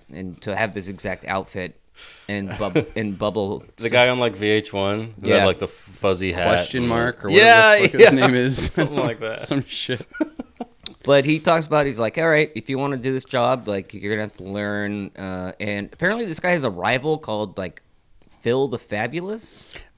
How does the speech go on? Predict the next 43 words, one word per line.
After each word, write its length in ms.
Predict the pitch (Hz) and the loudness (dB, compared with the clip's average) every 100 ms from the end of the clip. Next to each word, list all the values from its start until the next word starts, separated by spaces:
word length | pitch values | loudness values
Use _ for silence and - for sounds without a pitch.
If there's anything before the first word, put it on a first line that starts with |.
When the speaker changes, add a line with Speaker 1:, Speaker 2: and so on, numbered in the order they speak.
| _ _ - | _ _ -2
Speaker 2:
There's, 360 | 170 247 247 | 2 2 0
okay, 300 | 143 110 82 - | -6 -6 -8 -10
so 400 | - 190 185 - | 0 2 2 4
I 140 | 175 240 | 4 4
wrote 320 | 233 226 160 | 6 6 4
down 360 | 185 185 165 - | 2 4 2 -2
a 80 | 123 | -6
few 320 | - 156 160 | -6 -2 -2
th-, 220 | 147 123 - | 0 -4 -2
lines 360 | 120 107 104 | -2 -2 -2
'cause, 160 | - 113 | -2 0
like 180 | 110 120 | 2 2
I 80 | 120 | 0
said, 160 | 113 | -2
one 140 | 101 113 | -2 0
of 40 | |
my 120 | 110 | 0
drinking 320 | 104 107 107 95 | -2 -6 -6 -4
game 180 | 98 | -2
rules 300 | 95 90 92 | -2 -2 -4
was 140 | - 101 | -6 -6
every 160 | 90 | -6
time 180 | 98 92 | -6 -6
you 80 | 90 | -6
hear, 140 | 98 | -6
get 320 | - 95 - - | -8 -10 -10 -8
pedophile 500 | 101 82 90 82 80 | -8 -4 -4 -4 -6
vibes. 220 | 78 80 | -8 -6
So 160 | 120 | 0
these 240 | 143 220 240 | 2 2 2
are, 200 | 214 180 | 2 2
like, 220 | 147 139 135 | 2 2 2
when 140 | 139 | 2
the 80 | 123 | 2
first 500 | - 139 160 - - - | 0 0 0 -2 -16 -8
few 260 | 139 139 | -2 0
interactions 640 | 107 107 101 101 104 101 - | 0 -2 -2 -4 -6 -8 -8
between, 640 | 95 - 101 95 92 - 92 | -14 -8 -4 -4 -4 -6 -4
uh, 320 | 92 87 82 - - _ _ | -2 -2 -4 -12 -20 _ _
uh, 180 | 87 80 | -8 -6
Shandu 760 | 85 - 120 107 101 101 95 - | -4 -2 -2 -2 -2 -4 -4 -6
and 120 | 87 | -8
Todd. 380 | 95 82 73 | -6 -6 -6